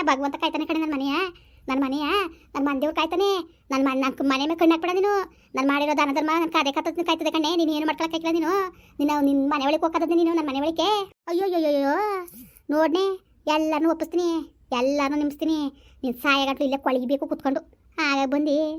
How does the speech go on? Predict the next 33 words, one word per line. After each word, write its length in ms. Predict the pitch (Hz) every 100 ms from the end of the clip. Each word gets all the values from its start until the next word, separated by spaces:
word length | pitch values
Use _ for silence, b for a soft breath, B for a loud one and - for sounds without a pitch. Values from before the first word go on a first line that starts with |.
| 330
<laughs> 320 | 240 285 254 262
ಎಲ್ಲನೂ 240 | 247 240
ಹೇಳ್ಬಿಟ್ಟು 260 | 254 226 233
ಹೋಗ್ತಿರ್ತೀವಿ 360 | 233 226 262
ಸೊಯ್ವ. 200 | 277 220 226 b b b b -
ಸರಿಯಾ? 280 | 277 240 285 330 285 b b _
ನಿನ್ 160 | 240
ಸೊಸೆಗೆ 380 | 240 202 262 285 339 359 349 b b
ಸುಮ್ನೆ 280 | - 262 247
ಅಲ್ಲ, 140 | 262 302 - _
ನರಕ, 240 | - 220 254
ನರಕ. 240 | 302 226 311 370 b b b b -
ಥೂ, 80 | 453 392
ಥೂ, 120 | - 440
ಥೂ 120 | 403 453
ಅಂತ 120 | 381
ಉಗಿಬೇಕು. 340 | 359 320 339 349 - _
ಅಯ್ಯೋ, 180 | 262 262
ಬುಂಡಮ್ಮ 320 | 247 269 269 302
ಯಾಕವ 260 | 277 247
ಹಿಂಗ್ 140 | 262 294
ಕಷ್ಟ 140 | 285
ಕೊಟ್ಟಾಳು? 340 | 277 277 294 370 415 370 b b b -
ಬುಂಡಮ್ಮ 280 | 277 262 277
ಯಾಕವ 240 | 240 233
ಹಿಂಗ್ 140 | 277 277
ಕೆಟ್ಟೋಳಾಗ್ಬಿಟ್ಲು 480 | 302 254 262 277 285
ಅಂದ್ಬಿಟ್ಟು 260 | 277 285 311 339 320 B B
ಎಲ್ಲರ 200 | 277 240
ಕೈಲಿ 180 | 262 269
ಒಳ್ಳೇದು 220 | 285 254
ಅನ್ಸ್ಕೊಂಡಿದ್ಯಲ್ 440 | 262 269 262 269 269
ನೀ? 120 | 320